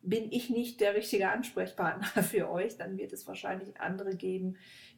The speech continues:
die sich besser mit euren Themen beschäftigen können. Also hier geht es wirklich um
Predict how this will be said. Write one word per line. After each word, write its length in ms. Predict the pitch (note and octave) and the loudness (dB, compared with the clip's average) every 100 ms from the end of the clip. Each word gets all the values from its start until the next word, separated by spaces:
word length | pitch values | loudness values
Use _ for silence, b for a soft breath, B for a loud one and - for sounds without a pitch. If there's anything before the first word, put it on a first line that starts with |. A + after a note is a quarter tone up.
| - | -8
die 120 | F3+ | -4
sich 240 | F3 F#3 | -2 -4
besser 280 | - F#3+ G3 | -4 -6 -4
mit 160 | F#3+ F#3 | -4 -2
euren 320 | F3 F3 E3+ | -2 0 0
Themen 320 | E3+ F3 E3+ | 0 2 2
beschäftigen 640 | E3 E3 F3 - - E3 D#3 | 2 0 -4 -4 -6 -6 -6
können. 300 | - D#3 E3 | -6 -6 -4
Also 200 | E3+ F3 | -2 -2
hier 280 | E3+ A3 | -2 -2
geht 200 | A3 G#3 | 2 2
es 220 | G3+ F#3+ F#3 | 0 -4 0
wirklich 480 | G#3 G#3 G#3 - | 0 0 -4 -4
um 320 | F#3 F#3 F#3+ | -4 -2 -2